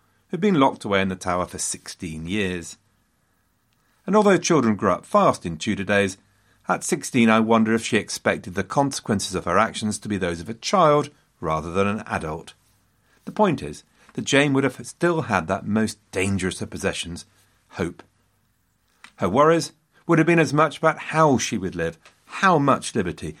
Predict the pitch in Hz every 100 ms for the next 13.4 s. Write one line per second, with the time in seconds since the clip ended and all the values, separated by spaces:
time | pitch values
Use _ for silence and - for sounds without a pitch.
0 | _ 127 127 151 - - - 170 139 -
1 | 80 - - _ - - 90 82 80 -
2 | 82 80 _ _ _ _ - 117 - 104
3 | 92 - 80 80 87 78 80 78 78 _
4 | _ _ _ _ _ _ _ _ - 156
5 | 101 220 165 - - 247 143 - _ _
6 | _ 135 180 208 208 - - 254 233 214
7 | - 156 101 95 95 - - 113 92 90
8 | 85 82 82 - - _ _ _ _ -
9 | 90 143 160 160 160 _ _ 98 104 107
10 | 95 98 85 - 117 110 92 87 147 113
11 | - 92 - 113 98 - 101 - - 185
12 | 185 92 82 123 110 120 - - 82 80
13 | 123 120 117